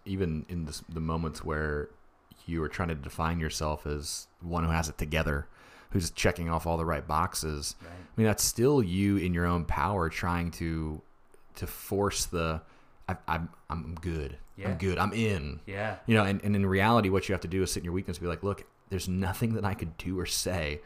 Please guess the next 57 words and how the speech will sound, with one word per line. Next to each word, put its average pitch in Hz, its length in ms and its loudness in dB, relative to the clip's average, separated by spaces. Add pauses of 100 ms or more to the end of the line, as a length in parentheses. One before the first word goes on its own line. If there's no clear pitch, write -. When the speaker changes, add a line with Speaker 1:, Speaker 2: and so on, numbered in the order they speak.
(280)
Speaker 1:
There's 95 120 0
nothing 110 280 2
that 123 80 2
I 117 100 4
can 117 260 0
give. 90 400 4
There's 92 160 2
no 113 120 4
box 101 360 4
I 107 120 0
can 85 240 -2
check - 320 0
that's - 140 -6
Speaker 2:
Yeah. 135 80 -2
Speaker 1:
ever 113 140 2
gonna 101 200 0
make 98 260 -2
me 98 120 -2
good 123 280 2
enough. 78 500 -2
Speaker 2:
Right. 101 240 -4
Speaker 1:
The 120 80 6
only 143 120 10
thing 139 60 6
that 113 80 4
makes 127 220 0
me 90 80 -2
good 117 260 10
enough 90 380 4
is 101 340 2 (200)
the 107 60 -2
grace 104 760 -4
Speaker 2:
Right. 107 280 -4
And 131 120 -6
so - 140 0
Speaker 1:
that 101 80 2
Jesus 95 200 2
has 85 80 -2
given 82 240 0
me." 71 100 -6
Speaker 2:
it - 80 -6
gets 156 240 -6
to 147 100 -6
that 117 260 -2
point 147 220 -6
where 104 100 -10
you're 98 80 -6
like, 95 220 -4
"Oh, 110 180 -4
what 101 140 -8
a 95 60 -10
wretch 95 340 -10
I 90 140 -8
am." 92 320 -12 (920)
But 107 160 -8
that's 110 320 -2
where 107 200 -6